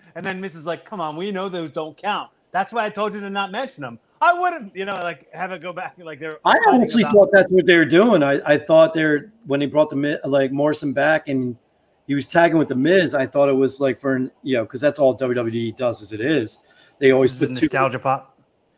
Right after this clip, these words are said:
Speaker 2: The, the nostalgia pop. They're singles. They're both individual re-, singles wrestlers. You have them as a tag team. One turns on the other, and then John Morrison, you know,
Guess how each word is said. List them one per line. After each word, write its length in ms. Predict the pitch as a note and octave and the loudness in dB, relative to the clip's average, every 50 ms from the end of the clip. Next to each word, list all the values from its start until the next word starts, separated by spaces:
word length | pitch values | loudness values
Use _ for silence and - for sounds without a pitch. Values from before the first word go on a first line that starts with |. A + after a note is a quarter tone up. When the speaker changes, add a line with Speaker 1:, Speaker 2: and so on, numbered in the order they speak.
| _ _ _ _ _ | _ _ _ _ _
Speaker 2:
The, 200 | - D3+ D3+ C#3 | 2 2 2 4
the 60 | C#3 D3 | 4 2
nostalgia 560 | D3 C#3 B2+ - - G3 F3+ F3 F#3+ F#3+ G3+ | 2 0 -2 0 4 6 6 6 6 4 2
pop. 560 | - F3+ F3+ E3 D#3+ D#3 D3+ - - - _ _ _ - | 2 4 4 6 6 4 2 0 -6 -20 _ _ _ -4
They're 120 | C#3+ C3+ | -2 -2
singles. 640 | - - - G3+ G3 F#3+ F3+ E3+ E3+ D#3 - - - | -2 0 2 2 4 4 4 4 2 2 -2 -6 -8
They're 160 | - C3+ C3+ | -4 -4 -2
both 340 | B2 - D#3 G#3 - - - | 0 2 2 2 2 0 -2
individual 500 | F3 E3 D#3 C#3 D#3 C#3+ C#3+ D3+ C#3+ C#3+ | -4 -4 -2 -2 -4 -4 -2 -2 -2 0
re-, 200 | C3 C#3+ C#3 C#3+ - - | 2 2 2 0 -2 -6
singles 420 | - - D3+ D3+ D3 C3+ A#2+ G#2+ | -10 -6 -4 -4 -4 -4 -4 -2
wrestlers. 640 | C3+ C3 B2 A#2+ - B2+ B2 B2 B2 A#2+ - - _ _ _ _ _ _ _ _ _ | -2 0 0 -2 -4 -4 -4 -4 -4 -6 -10 -14 _ _ _ _ _ _ _ _ _
You 120 | - A#2 B2 | -2 0 4
have 180 | C3+ D3+ E3 | 4 4 4
them 80 | F3 F3+ | 4 2
as 100 | E3+ D#3 | 0 0
a 60 | D#3 | -2
tag 340 | - - D#3+ D3 D3 C#3+ - | -2 0 2 4 2 2 0
team. 380 | - C#3+ C#3+ C#3 C#3 C3+ B2 A2+ | -4 -8 -6 -4 -4 -4 -2 -2
One 180 | B2+ C#3+ C#3+ | -2 -2 -2
turns 320 | C#3+ - D#3 D#3 D#3 D3 D#3 | -2 -4 -2 -2 -2 0 0
on 100 | D3+ D3 | 0 2
the 120 | C#3 B2+ | 2 2
other, 300 | A#2 A2+ B2 C3 C3+ C#3+ D3 - | 2 2 0 0 0 0 -2 -2
and 100 | C#3+ C#3+ | -4 -4
then 300 | D3+ D3+ D3+ D3+ D3+ D3 | -2 -2 -2 -2 -2 -4
John 300 | C3 - D#3+ D3+ D#3 D#3 | -2 -2 0 0 0 2
Morrison, 640 | D3 C#3+ D3 D3+ D3+ D3 - E3 D#3+ D#3 D3+ D3 D3 - _ _ _ _ _ _ _ _ - - - | 2 2 2 2 0 -2 -4 -4 -4 -4 -4 -4 -6 -10 _ _ _ _ _ _ _ _ -20 -10 -2
you 140 | C#3 D3 D3 | 2 4 4
know, 480 | C#3 C#3 C#3 C#3 C#3 C3+ C3 C3 - | 4 4 2 2 0 0 -2 -4 -8